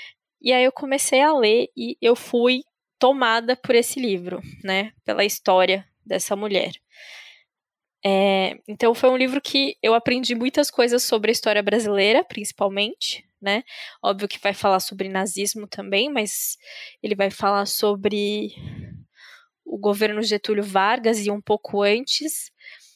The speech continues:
é, com a Coluna Prestes, então eu aprendi sobre Coluna Prestes, que foi uma grande doideira, <laughs> né? O, o Prestes, ele caminhou pelo Brasil, assim, com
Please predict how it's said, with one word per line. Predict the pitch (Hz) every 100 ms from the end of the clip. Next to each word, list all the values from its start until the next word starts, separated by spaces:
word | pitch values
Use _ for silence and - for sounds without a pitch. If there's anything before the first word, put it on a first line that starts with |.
| _ _ _ _ _ -
é, | 208 196 196 190
com | - 202
a |
Coluna | 196 - 208 208 202
Prestes, | - 185 185 214 220 190
então | 190 196
eu | 190
aprendi | 185 196 202 190
sobre | 202 208 190 180 - _ _
Coluna | - 214 208 196
Prestes, | - 185 190 - 240
que | -
foi | - 208
uma | 196
grande | 196 196 208 214 226
doideira, | 196 208 202 185 196 220 269
<laughs> | - - - - - - - - - - -
né? | 208 190
O, | 196
o | - 214
Prestes, | - 185 196 - 208
ele | 196 196 - _ _ _ _ _ _ _ _ _ - -
caminhou | - 208 196 208 208
pelo | 202 214 208
Brasil, | 202 202 208 214 190 190 214
assim, | 196 190 196 196
com | 196 214